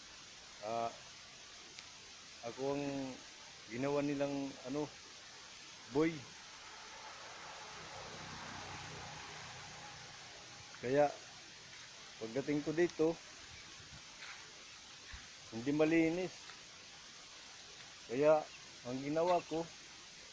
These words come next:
nag, ano ako, nag, gumawa ko ng lu-, ng, ano, ng butas para uringon ng, ano, ito,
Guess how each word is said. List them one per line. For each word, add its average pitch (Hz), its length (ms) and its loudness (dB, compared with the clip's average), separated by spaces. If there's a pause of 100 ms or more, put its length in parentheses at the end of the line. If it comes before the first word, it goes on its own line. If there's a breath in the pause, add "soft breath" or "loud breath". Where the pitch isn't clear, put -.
(1500)
nag, 113 160 -2 (160)
ano 151 160 8
ako, 147 140 -4 (100)
nag, 143 160 6 (1200)
gumawa 143 400 8
ko - 80 -2
ng 151 240 8
lu-, 151 200 2 (360)
ng, 147 160 4 (240)
ano, 165 240 2 (1300)
ng 131 160 4 (400)
butas 147 400 8 (160)
para 139 480 6 (2250)
uringon 156 480 6
ng, 156 200 6 (360)
ano, 151 160 4
ito, 170 240 0